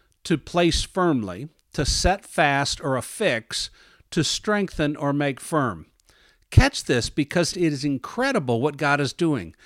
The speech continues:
God uses suffering to strip away the weak and frail foundations of our life that our lives have been built upon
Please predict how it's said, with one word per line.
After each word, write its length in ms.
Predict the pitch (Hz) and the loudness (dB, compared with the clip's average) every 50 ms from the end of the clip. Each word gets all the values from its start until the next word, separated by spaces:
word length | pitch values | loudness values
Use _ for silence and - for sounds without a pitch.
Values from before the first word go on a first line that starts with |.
| - - - - _ _ - | -20 -20 -20 -20 _ _ -2
God 320 | - 165 175 226 277 311 | 0 2 2 2 0 0
uses 380 | 311 262 254 247 - - 185 143 | 0 0 2 2 0 0 0 0
suffering 560 | - - - 233 202 - - - 147 127 117 | 0 0 2 2 0 0 0 0 0 0 0
to 100 | 120 139 | -2 -2
strip 360 | - - - - 185 185 - | -4 -4 -4 -2 -2 -2 0
away 240 | 208 170 151 151 151 | 0 2 2 2 2
the 140 | 139 135 127 | 2 0 -2
weak 460 | 113 110 123 151 196 240 269 - - - | -2 -2 -2 0 0 0 -2 -2 -6 -10
and 180 | - 175 165 143 | -6 -6 -6 -6
frail 420 | - - 165 151 156 170 180 180 | -6 -2 0 0 2 2 2 0
foundations 800 | - - - 156 147 147 135 131 139 147 143 - 175 170 139 - | 0 -2 -2 0 0 0 0 0 0 0 0 -2 -2 -4 -4 -2
of 160 | 156 139 123 127 | -4 -2 -2 -2
our 120 | 127 123 | -2 0
life 500 | 117 113 95 85 82 101 - - - - _ _ _ - | 0 -2 -2 -4 -4 -8 -10 -12 -14 -20 _ _ _ -8
that 160 | 135 139 147 | -4 0 2
our 120 | 135 131 127 | 2 2 4
lives 320 | 120 123 139 156 147 - | 4 4 4 4 2 -2
have 120 | - 135 | -6 -4
been 180 | 123 123 113 104 | -2 -2 -2 0
built 260 | 107 165 196 196 - | 0 0 0 0 0
upon 460 | 139 - - 110 101 92 92 110 127 | -4 -8 -6 -6 -8 -6 -6 -8 -10